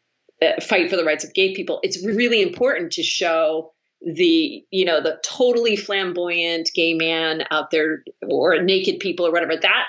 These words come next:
that was really important to get some percentage of the public on board. But there's also,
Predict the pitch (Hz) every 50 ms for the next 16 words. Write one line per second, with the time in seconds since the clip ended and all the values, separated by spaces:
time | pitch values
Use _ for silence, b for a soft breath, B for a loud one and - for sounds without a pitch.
0 | - - 226 226 233 208 - 208 220 214 208 190 175 170 - 277 - - - 156
1 | - - _ _ _ - - 180 170 165 165 165 190 170 - - - - - -
2 | - - 190 185 175 175 175 170 165 - 185 170 - - 175 170 170 165 156 170
3 | 160 151 147 156 160 151 151 160 160 - - _ _ _ _ _ _ _ _ _
4 | - 190 165 165 160 160 160 156 160 190 226 226 190 147 - 175 151 156 - -
5 | - - _ _ _ _ _ _ _ 185 185 170 220 202 208 208 202 - 202 175
6 | 170 165 160 165 165